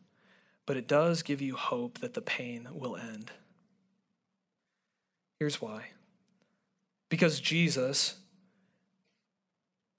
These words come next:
even though he was the first one to rise from the dead forever, he won't be the last.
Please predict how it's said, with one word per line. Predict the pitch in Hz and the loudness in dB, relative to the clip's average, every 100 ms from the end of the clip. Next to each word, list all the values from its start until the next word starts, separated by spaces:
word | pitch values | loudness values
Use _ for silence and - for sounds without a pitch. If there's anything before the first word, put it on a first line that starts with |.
| _ | _
even | 196 214 233 | 10 12 12
though | 220 | 10
he | 214 | 10
was | 180 160 | 8 6
the | 165 | 6
first | - 208 226 226 214 | 6 8 10 8 6
one | 202 | 8
to | 180 | 8
rise | 160 160 170 170 | 10 10 10 8
from | 175 175 | 4 4
the | 156 | 6
dead | 147 151 147 | 10 8 8
forever, | - 143 143 143 135 | 4 6 6 4 2
he | 151 | 0
won't | 135 151 165 165 | 6 6 6 4
be | 165 147 | 2 4
the | 135 | 6
last. | 131 123 120 - - - | 6 2 2 2 2 0